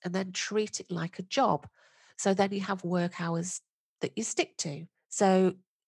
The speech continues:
if you are in a paid employment and you have, say you work fifteen hours in your paid employment, you know that those fifteen hours, you're not gonna book anything else in because you're at work and you treat it as work.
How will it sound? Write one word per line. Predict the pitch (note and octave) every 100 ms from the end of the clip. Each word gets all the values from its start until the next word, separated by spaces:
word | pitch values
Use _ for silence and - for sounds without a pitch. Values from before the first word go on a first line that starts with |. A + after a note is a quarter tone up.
| _ _ _ -
if | C4+ -
you | E4+ D4
are | - A3
in | G#3
a | G3
paid | - A#3+ A#3 A3
employment | G3 F#3 G#3 G3 E3+ D#2 - -
and |
you | F#3+ F#3+
have, | F#3 F#3 F3+ F3+ - - - _ -
say | -
you | A3+ G3
work | F#3 F3+
fifteen | - C#4+ - A#3 G3
hours | F3 F3+ F#3
in |
your | F3+ F#3
paid | - G3+ F#3+
employment, | F3+ - F3+ F#3 E3 -
you | G#3 B3 A#3+
know | A#3 B3 B3+
that | - -
those | F#3 F#3 F#3
fifteen | - F#3+ - F3+ F3+
hours, | F#3 E3 D#3+ E3+ - - - - -
you're | G3+ A#3
not | C4
gonna | A#3 F#3+
book | - F#3 G#3+
anything | F#3+ F#3 F3+
else | F#3 F3+ -
in | F#3+ F#3 E3+
because | F3+ G3 G3+ F#3+
you're | F3
at | -
work | G3+ C#4 - - -
and | F#3
you | F#3
treat | F#3 - G#3+ G#3+ F3+
it | -
as | F3 -
work. | E3 D#3 D#3